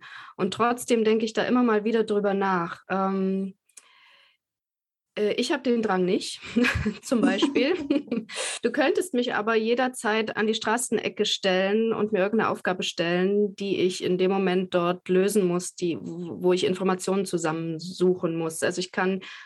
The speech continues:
Speaker 1: fast rund um die Uhr mit Leuten ins Gespräch kommen, hätte aber keine große Lust, dass das aufgenommen wird. Und trotzdem bin ich jetzt auch lange raus.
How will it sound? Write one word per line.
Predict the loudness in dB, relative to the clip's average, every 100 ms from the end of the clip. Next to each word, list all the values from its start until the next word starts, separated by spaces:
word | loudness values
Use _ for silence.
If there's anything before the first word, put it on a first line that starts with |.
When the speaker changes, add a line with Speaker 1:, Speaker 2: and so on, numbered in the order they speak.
| -4
Speaker 1:
fast | -4 -2 0
rund | 0 2
um | 0
die | 0
Uhr | 2 4
mit | 4
Leuten | 2 2 0
ins | -2 -2
Gespräch | -6 -6 0 0 -2
kommen, | -8 -6 -2 -2 -4 -14 -4
hätte | -2 0
aber | -2 0 0 0 _ _
keine | -6 -2 2 2 2
große | 2 2 2 2
Lust, | 2 2 -2 -4
dass | -2
das | -2 -4 -6 -12 -14 -20 _ _ _ _ _ _ _ _ -2
aufgenommen | -2 0 -2 -2 -4 -4
wird. | -6 -6 -12 -20 -20 _ -4
Und | -4
trotzdem | 0 0 0 0 4 4 2 -2
bin | -2 -2
ich | -2
jetzt | -4 -2
auch | -4 -6 _ _ _ _ _ _
lange | 0 2 2 2
raus. | 2 0 0 -2 -10